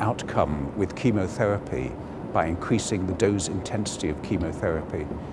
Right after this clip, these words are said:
And what that means is you essentially cram the drugs in faster. So instead of giving drugs every two weeks, um, is every three weeks as the standard treatment, you give the drugs every two weeks.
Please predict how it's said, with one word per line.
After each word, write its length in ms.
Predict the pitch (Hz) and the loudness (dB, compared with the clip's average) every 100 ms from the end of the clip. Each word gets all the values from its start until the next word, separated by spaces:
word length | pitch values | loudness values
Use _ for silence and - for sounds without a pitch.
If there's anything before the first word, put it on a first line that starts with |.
| - - - | -8 -6 0
And 100 | 110 | 4
what 140 | 113 | 6
that 180 | 113 104 | 4 4
means 460 | 110 98 76 73 80 | 4 4 2 0 -2
is 180 | - | 0
you 260 | 101 95 87 - - - | 2 2 0 -4 -8 -4
essentially 600 | 101 120 107 - 85 80 - | 0 2 2 0 -2 -2 -2
cram 520 | - 123 92 95 90 90 | 0 2 2 0 0 -2
the 60 | |
drugs 400 | - 101 92 - | 0 0 0 0
in 360 | 95 82 80 80 | 0 2 0 -4
faster. 680 | - - 101 - - - - - - - - - | 0 4 4 4 -2 -2 -4 -8 -8 -8 -8 -6
So 280 | - 107 95 | 2 4 4
instead 320 | 82 - 92 | 2 2 2
of 100 | 87 | 2
giving 280 | 104 85 85 | 0 0 0
drugs 460 | 82 90 82 - 98 | 2 0 0 -4 -2
every 220 | 92 82 | -2 -2
two 220 | - 107 | 0 2
weeks, 580 | 95 98 - - - - - - - - - - - | 4 2 0 -6 -6 -6 -8 -8 -8 -8 -8 -4 2
um, 260 | 101 87 | 4 4
is 120 | 113 110 | 4 6
every 260 | 101 104 | 6 4
three 260 | - 131 117 | 2 4 6
weeks 380 | 101 85 - - | 6 2 0 -4
as 100 | - | -2
the 60 | |
standard 420 | - 98 110 - | 0 2 2 0
treatment, 640 | - 127 113 90 - - - - - - | 0 0 0 -2 -4 -6 -8 -6 -6 -2
you 60 | |
give 180 | 104 117 | 2 2
the 60 | 110 | 2
drugs 420 | 113 92 82 - - | 2 2 2 -4 -2
every 180 | 98 | 0
two 240 | 92 - 104 | 0 -2 0
weeks. 560 | 95 55 - - - | 0 -2 -6 -8 -8